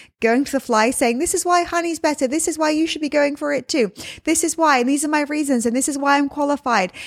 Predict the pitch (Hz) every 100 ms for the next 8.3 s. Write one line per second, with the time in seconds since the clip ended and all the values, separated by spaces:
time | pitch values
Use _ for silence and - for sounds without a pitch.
0 | - 240 269 - 285 285 277 302 330 294
1 | 254 247 247 208 220 233 294 294 294 277
2 | 277 269 - 214 226 285 269 285 - -
3 | 294 - 240 262 254 320 359 427 302 339
4 | 403 392 392 427 415 392 359 - 285 302
5 | 359 427 466 587 - _ _ _ _ -
6 | - _ _ _ _ _ _ - - -
7 | - 359 508 554 262 - _ - - _
8 | _ - 330